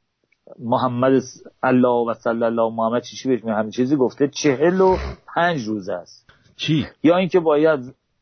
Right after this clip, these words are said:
Speaker 1: عادت ماهانه.
Speaker 2: آها.
Speaker 1: حالا ب-، قشنگ گوش بدین. چهل و پنج روزی که باید زن عزیز رو ببینی، آنگاه وقت اد-، ببینید، عادت ماهانه است،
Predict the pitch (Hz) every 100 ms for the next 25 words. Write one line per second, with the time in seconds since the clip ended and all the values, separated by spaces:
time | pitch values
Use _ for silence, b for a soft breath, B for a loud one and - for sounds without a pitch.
0 | _ - 139 131 143 160 139 110 104 98
1 | 92 - 120 101 85 82 139 170 180 185
2 | 190 - 156 160 175 170 165 - 104 95
3 | - _ - 143 170 196 196 185 190 180
4 | 165 156 170 156 160 151 175 151 143 151
5 | 175 180 185 202 202 180 180 180 185 156
6 | 165 - 180 170 127 - b b b _
7 | 160 170 156 104 - _ _ _ - 123
8 | - _ - 143 131 160 165 156 135 127
9 | 120 123 123 151 170 190 185 _